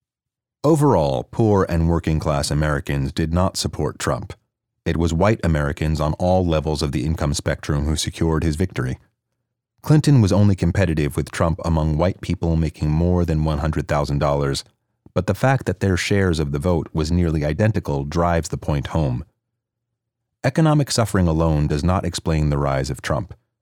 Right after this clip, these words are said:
Nor does the calamity thesis explain why comparably situated black Americans, who are considerably more vulnerable than their white counterparts,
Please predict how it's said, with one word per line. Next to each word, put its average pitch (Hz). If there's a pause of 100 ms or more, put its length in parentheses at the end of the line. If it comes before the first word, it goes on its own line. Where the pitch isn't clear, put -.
(300)
Nor 107
does 92
the 80
calamity 92
thesis 73
explain 87
why 78
comparably 87
situated 78
black 104
Americans, 73 (240)
who 85
are 85
considerably 87
more 85
vulnerable 69
than 65
their 64
white 71
counterparts, 95